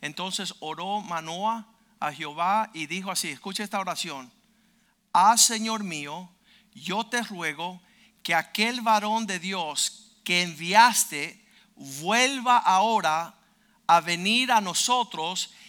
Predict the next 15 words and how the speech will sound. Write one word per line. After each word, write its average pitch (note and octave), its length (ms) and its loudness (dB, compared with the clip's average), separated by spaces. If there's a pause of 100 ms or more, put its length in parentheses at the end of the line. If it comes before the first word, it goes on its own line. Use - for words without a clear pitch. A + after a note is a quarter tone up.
(220)
y G#3 180 0
nos G2 420 -2
enseñe G#3 1500 2 (240)
lo G3+ 320 -2
que G#3 120 0
hayamos A3+ 720 4
de G3+ 120 -2
hacer A3+ 600 0
con G3 200 -8
el F#3 240 -4
niño B3+ 540 -4
que F#3+ 200 -2
ha G#3 280 6
de A3+ 160 -4
nacer." A#3+ 640 -2